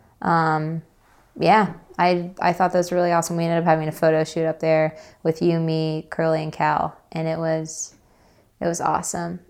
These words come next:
Um, and just, like, incredibly beautiful. I think it was even something that, like,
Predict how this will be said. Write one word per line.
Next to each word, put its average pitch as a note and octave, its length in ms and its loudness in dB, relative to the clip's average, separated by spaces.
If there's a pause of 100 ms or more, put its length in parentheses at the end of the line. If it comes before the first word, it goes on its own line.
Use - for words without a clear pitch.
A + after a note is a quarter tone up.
Um, F3+ 500 -6 (260)
and F#3+ 180 0
just, F#3 180 -2
like, F#3 160 -4
incredibly F3 420 0
beautiful. E3+ 340 0
I E3+ 80 4
think A#3 180 -2
it B3 40 4
was F3 160 2
even F3+ 200 0
something E3 440 -2
that, D#3 300 -4 (100)
like, E3 200 -8